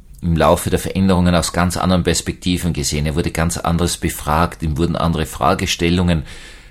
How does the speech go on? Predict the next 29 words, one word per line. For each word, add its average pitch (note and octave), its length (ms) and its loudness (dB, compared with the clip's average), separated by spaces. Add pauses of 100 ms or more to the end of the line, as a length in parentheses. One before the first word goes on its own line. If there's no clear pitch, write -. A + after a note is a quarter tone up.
(120)
gestellt F#2 540 0
und F2 160 0
er - 160 2
hat E2+ 160 -2
uns D#2+ 240 -2 (360)
ganz E2 220 -2
andere E2 300 -2
Dinge F#2+ 380 2
gegeben, D#2 440 -2
als D2 180 0
wir - 140 2
auch D#2 140 0
noch E2+ 160 0
am D#2 200 -2
Anfang G2 380 0
erwartet E2 540 0
haben. G2+ 240 0 (420)
Aber E2+ 400 2 (260)
er F2 520 2 (1300)
und D2 180 -4
es, - 560 -2 (480)
das - 140 -4
inkarnierte F2+ 600 2
Wort, E2+ 380 2 (280)
Jesus D#2+ 440 -2
von D#2+ 180 -4
Nazareth, D#2+ 480 0 (500)
und F#2 200 -2
das - 200 -2